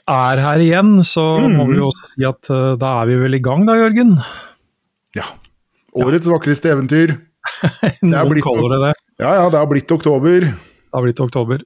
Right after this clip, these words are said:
Speaker 1: Nasjonal
Speaker 2: Mm.
Speaker 1: sikkerhetsmåned er i gang.
Speaker 2: Mm. Ja.
Speaker 1: Måneden da vi sikkerhetsfolk liksom
Speaker 2: Ja.
Speaker 1: bare slapper av og lar sikkerheten greie seg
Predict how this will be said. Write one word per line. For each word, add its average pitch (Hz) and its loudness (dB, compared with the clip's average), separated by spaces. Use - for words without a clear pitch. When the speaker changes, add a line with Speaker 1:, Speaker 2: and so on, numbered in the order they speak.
Speaker 1:
Nasjonal 131 -2
Speaker 2:
Mm. 107 -2
Speaker 1:
sikkerhetsmåned 123 -4
er 120 -2
i 123 0
gang. 123 0
Speaker 2:
Mm. 104 -6
Ja. 226 -2
Speaker 1:
Måneden 131 0
da 131 0
vi 123 0
sikkerhetsfolk 120 -4
liksom 120 -2
Speaker 2:
Ja. 113 -2
Speaker 1:
bare 113 -2
slapper - -8
av 120 -2
og 117 -2
lar 117 -2
sikkerheten 120 -4
greie 113 -4
seg 123 -4